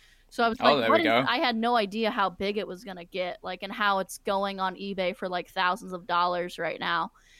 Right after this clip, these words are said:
Speaker 1: But I kinda had a little inside scoop about Wingspan before it was, uh, uh, announced
Speaker 2: I was
Speaker 1: to the
Speaker 2: gonna say,
Speaker 1: public.
Speaker 2: that's a,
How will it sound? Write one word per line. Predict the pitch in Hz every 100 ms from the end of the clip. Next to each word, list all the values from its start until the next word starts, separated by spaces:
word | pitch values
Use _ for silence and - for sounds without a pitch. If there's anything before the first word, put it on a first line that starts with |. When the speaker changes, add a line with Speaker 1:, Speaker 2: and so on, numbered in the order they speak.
| _ -
Speaker 1:
But | 214
I | 214
kinda | 262 233
had | 220 214
a | 196
little | 208 202
inside | 196 196 - 202 185
scoop | - 202 202
about | 185 180 -
Wingspan | 196 185 - 185
before | 180 - 202 208
it | -
was, | 185 175 175 - - _ _ -
uh, | 196 - 190
uh, | 175 - _ -
announced | 196 190 185 - -
Speaker 2:
I |
was | 139
Speaker 1:
to | 151
the | 110
Speaker 2:
gonna | -
say, | 139 147
Speaker 1:
public. |
Speaker 2:
that's | 120 -
a, | 131 110 110